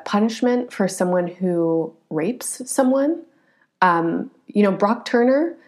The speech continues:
that frat boy fuckhead who raped a woman a couple of years ago, he got three years. Three years.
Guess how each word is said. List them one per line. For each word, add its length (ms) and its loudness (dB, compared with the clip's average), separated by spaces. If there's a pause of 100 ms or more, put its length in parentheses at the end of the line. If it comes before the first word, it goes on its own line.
(240)
that 520 2 (760)
frat 460 0
boy 500 2
fuckhead 680 0
who 420 0 (160)
raped 300 2
a 40 0
woman 220 4
a 60 0
couple 260 0
of 80 2
years 240 0
ago, 260 0 (600)
he 160 0
got 240 2
three 420 -2
years. 800 -2 (840)
Three 240 2
years. 640 0